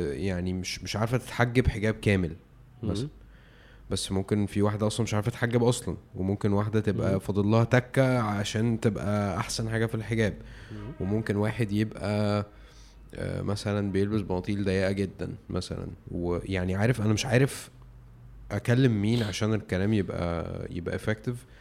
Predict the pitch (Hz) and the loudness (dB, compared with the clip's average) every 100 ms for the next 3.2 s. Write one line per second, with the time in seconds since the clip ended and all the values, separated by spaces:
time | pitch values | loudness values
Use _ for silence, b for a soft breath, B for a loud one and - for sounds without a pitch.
0 | b b - - 107 107 123 135 131 113 | b b -10 -4 -2 0 0 2 2 2
1 | - - - - - - 113 - 110 110 | -4 -18 -20 -20 -8 -2 0 0 -2 -2
2 | - 104 110 101 98 95 - 87 - 87 | 0 2 4 2 0 -2 -4 -6 -6 -6
3 | - - | -8 -14